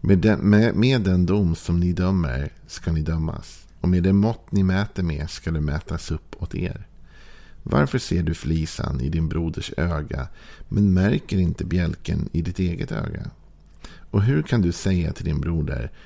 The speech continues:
'Låt mig ta bort flisan ur ditt öga', när du har en bjälke i ditt eget öga? Hycklare, ta först bort bjälken ur ditt eget öga, så att du ser klart nog för att ta ut flisan ur din broders öga."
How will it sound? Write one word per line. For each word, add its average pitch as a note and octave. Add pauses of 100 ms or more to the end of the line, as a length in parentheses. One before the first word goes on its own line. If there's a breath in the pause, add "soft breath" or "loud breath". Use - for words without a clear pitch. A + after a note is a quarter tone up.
(240 loud breath)
'Låt -
mig F2+
ta F#2
bort F2+
flisan -
ur D#2+
ditt -
öga', - (140)
när E2+
du F2+
har E2
en E2+
bjälke F#2
i F2+
ditt D#2
eget D#2
öga? - (220)
Hycklare, D2+ (460 soft breath)
ta F2
först -
bort -
bjälken D#2+
ur D2
ditt -
eget F#2
öga, D2 (400 loud breath)
så -
att E2
du F2+
ser G#2+
klart G#2
nog D#2+
för D2+
att -
ta -
ut -
flisan -
ur -
din D#2
broders - (180)
öga." -